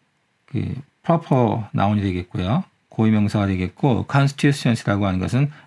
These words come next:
abstract noun이 되-, 되겠습니다. 이것을 구성소라고 번역을 하고요. 품사하고 비슷하기도 하지만 약간 다릅니다. 그래서 언어학에서는 constituent라는 개념을 많이 쓰고요.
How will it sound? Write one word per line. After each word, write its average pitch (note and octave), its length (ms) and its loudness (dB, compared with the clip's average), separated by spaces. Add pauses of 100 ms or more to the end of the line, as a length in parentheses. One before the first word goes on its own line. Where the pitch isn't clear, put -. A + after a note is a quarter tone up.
abstract B2 560 -2
noun이 G2+ 280 2
되-, F#2+ 160 -4 (180)
되겠습니다. F#2 560 -6 (1300)
이것을 C#3+ 580 4 (520)
구성소라고 A#2+ 840 2
번역을 F#2 400 -2
하고요. A2+ 420 0 (120)
품사하고 E3+ 580 4
비슷하기도 A2+ 560 0
하지만 C3 500 2
약간 A2+ 260 0
다릅니다. F#2+ 580 -2 (160)
그래서 - 200 -4
언어학에서는 G#2+ 1600 -2
constituent라는 C#3+ 840 0
개념을 F#2+ 340 0
많이 F2 220 -2
쓰고요. G2 500 -2